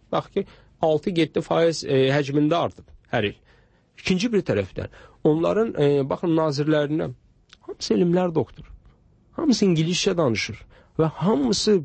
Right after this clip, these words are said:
belə götürək də, e, biz, e, xoşumuz gəldi, gəlmədi, biz, e,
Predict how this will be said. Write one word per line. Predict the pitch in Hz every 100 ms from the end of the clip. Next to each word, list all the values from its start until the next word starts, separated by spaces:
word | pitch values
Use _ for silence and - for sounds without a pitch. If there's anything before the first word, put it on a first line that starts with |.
| 147
belə | 156
götürək | 160 139 107 113 107 95
də, | 131 - - -
e, | 117 113 110 110
biz, | 147 143
e, | - 113
xoşumuz | 107 143 - 151 151 - -
gəldi, | 131 131 120 120 156 147 107
gəlmədi, | 139 135 131 113 101 101 - - _ -
biz, | 139 113
e, | -